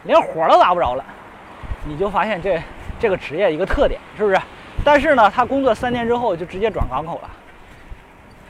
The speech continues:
直接转港口了，不在船上了。他说累。现在呢，在青岛港发展也特别好。那你会发现这个职业这个东西，你得两看，是不是？你原来一直想的那些高大上的职业，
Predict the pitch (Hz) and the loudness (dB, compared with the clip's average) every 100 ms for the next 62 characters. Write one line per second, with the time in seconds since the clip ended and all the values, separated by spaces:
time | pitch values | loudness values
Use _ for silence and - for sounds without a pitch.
0 | - - - 262 302 180 202 202 151 180 | -20 -20 -6 -2 2 2 0 -4 -8 0
1 | 311 180 143 156 - - - - - - | 2 2 -2 -6 -14 -20 -20 -20 -20 -12
2 | - 277 320 - - - - - - - | 0 2 2 0 -12 -20 -20 -20 -10 -2
3 | 254 277 233 208 233 208 180 170 262 240 | 2 2 2 2 2 2 2 0 -2 0
4 | 240 - - - - - 208 156 151 - | 0 -2 -6 -20 -14 -4 -2 -2 -6 -8
5 | 139 131 - - - - - - - - | -8 -8 -14 -20 -20 -20 -20 -20 -20 -20
6 | - 311 208 151 269 - 233 226 - 208 | -12 -8 -8 -4 -6 -6 -12 -12 -12 -12
7 | - - 185 254 202 143 120 - - - | -14 -10 -6 -4 -4 -8 -12 -20 -20 -20
8 | - - - 180 311 339 294 - - - | -20 -20 -8 -4 -2 0 0 -2 -6 -10
9 | 190 165 127 110 110 - - - - 208 | -10 -10 -14 -14 -16 -20 -20 -20 -6 -4
10 | 392 320 330 339 294 320 - 214 175 233 | 2 6 8 6 4 0 -2 -2 -2 -4
11 | 240 233 262 269 254 311 269 165 113 113 | -2 0 2 2 4 4 4 -2 -10 -14
12 | 117 | -16